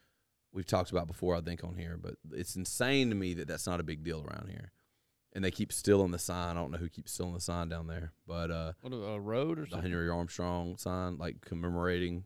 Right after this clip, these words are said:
Speaker 2: Okay.
Speaker 1: him. You know, Henry Armstrong lived and was born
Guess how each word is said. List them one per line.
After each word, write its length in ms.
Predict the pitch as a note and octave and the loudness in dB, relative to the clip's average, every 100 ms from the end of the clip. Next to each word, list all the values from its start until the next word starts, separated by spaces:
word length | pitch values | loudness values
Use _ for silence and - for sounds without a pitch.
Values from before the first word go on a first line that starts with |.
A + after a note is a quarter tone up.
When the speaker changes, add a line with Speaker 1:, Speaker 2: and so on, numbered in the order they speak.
| _ C3+ | _ -10
Speaker 2:
Okay. 200 | B2 G#2+ | -4 0
Speaker 1:
him. 200 | F#2 F2+ - _ _ _ - | 0 0 -10 _ _ _ -6
You 80 | F#2 | 2
know, 60 | |
Henry 240 | G#2+ D#3+ A2+ | 4 8 8
Armstrong 540 | B2 B2+ G#2+ F#2+ F2+ - _ F2 F#2 | 8 4 2 2 -2 -6 _ -20 -10
lived 640 | F#2+ G2+ G2 F#2 F#2 F2+ - | 4 6 8 6 2 -2 -4
and 80 | F2+ | -2
was 100 | E2+ | -2
born 880 | F2+ G#2 A2+ F#2+ F2 E2+ E2+ E2 | 4 8 8 6 2 0 -4 -10